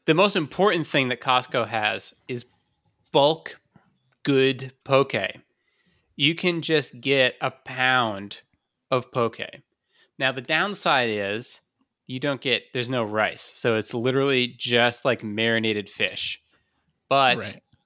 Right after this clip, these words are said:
Speaker 1: go to a Chinese restaurant, takeout Chinese restaurant, ask 'em just for,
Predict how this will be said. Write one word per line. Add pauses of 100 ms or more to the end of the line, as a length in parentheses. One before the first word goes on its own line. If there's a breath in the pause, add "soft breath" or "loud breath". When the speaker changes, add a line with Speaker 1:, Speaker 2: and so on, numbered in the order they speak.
(520)
Speaker 1:
go
to
a
Chinese
restaurant, (320)
takeout
Chinese
restaurant, (100)
ask
'em
just
for,